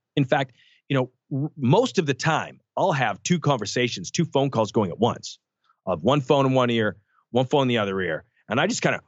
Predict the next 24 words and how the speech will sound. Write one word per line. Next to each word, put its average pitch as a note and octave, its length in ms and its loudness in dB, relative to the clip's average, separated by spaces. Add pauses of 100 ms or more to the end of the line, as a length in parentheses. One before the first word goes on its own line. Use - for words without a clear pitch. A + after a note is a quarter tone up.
work D#3+ 280 2
that D#3 160 0
receiver E3 380 0
on B2 80 0
the F#2+ 40 -6
mouth. B2+ 320 -4 (560)
So, A#2+ 200 -6 (140)
you A#2+ 120 -2
know, G#2+ 60 -6 (120)
I'm, C3 140 -4
I'm B2+ 120 -2
hearing D#3+ 220 2
something D#3+ 240 -2
in D#3+ 80 2
the D#3 80 0
left C#3 320 0
ear. C#3+ 440 2 (160)
I'm, G#2+ 260 -6
you B2 220 -4
know, A#2 60 -2
talking C#3 400 0
back C#3 180 0
to D#3 80 -6
them. C#3+ 360 0